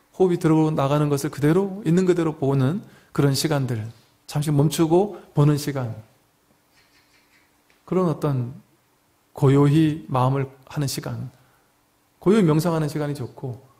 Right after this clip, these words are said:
뭐 또 본인이 "나는 다란이가 좋다." 이러면 다란이를 독송하면서 잠시 내가 온전히 거기 집중하면서 다른 생각, 망상을 탁 내려놓고 할 수도 있겠죠. 연부를 할 수도 있고,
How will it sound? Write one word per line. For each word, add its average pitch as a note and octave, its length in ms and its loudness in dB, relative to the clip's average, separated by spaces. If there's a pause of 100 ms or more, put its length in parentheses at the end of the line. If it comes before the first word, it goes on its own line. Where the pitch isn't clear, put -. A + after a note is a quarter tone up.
뭐 F3 160 -10
또 - 300 -6
본인이 D#3+ 460 2
"나는 C#3+ 300 0
다란이가 D3 400 0
좋다." C#3+ 260 0
이러면 C3+ 340 -2 (300)
다란이를 C3+ 320 -2
독송하면서 D#3+ 520 -2
잠시 F#3 520 -6 (340)
내가 D3+ 360 -2
온전히 F3+ 380 2
거기 C#3+ 480 -6 (1800)
집중하면서 C#3 500 -4
다른 F3+ 220 -2
생각, F3 280 -2
망상을 C#3 400 -2
탁 - 140 -8
내려놓고 C3+ 640 -2
할 F#3+ 100 -10
수도 - 180 -8
있겠죠. B2 560 -6 (240)
연부를 C3+ 320 2
할 B2+ 80 -2
수도 - 160 -8
있고, - 400 -12